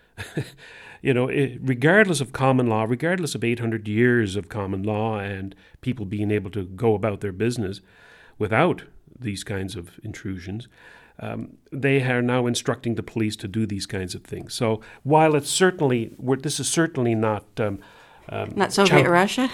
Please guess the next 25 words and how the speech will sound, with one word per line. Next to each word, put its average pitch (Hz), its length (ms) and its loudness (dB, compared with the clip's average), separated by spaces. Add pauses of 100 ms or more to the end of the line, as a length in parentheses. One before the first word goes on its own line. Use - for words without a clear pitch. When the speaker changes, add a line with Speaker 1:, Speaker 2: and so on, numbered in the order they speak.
(120)
Speaker 1:
Soviet 127 360 4
Russia 131 360 4
or 110 160 0
Ceausescu 127 920 -2
territory, 117 720 2 (480)
it 117 260 -2
is, 110 520 -2
um, 101 340 -6 (200)
part 123 260 2
of 131 160 2
it. 92 200 -8 (220)
Speaker 2:
Yeah, 202 100 2
I - 20 4
was 175 60 -2
gonna 185 100 0
say, 190 120 6
it 190 160 6
is 214 160 8
one 196 200 8
aspect 185 440 2
of 160 100 0
it, 156 60 2
and 170 140 2
once 185 260 2
you 190 260 -2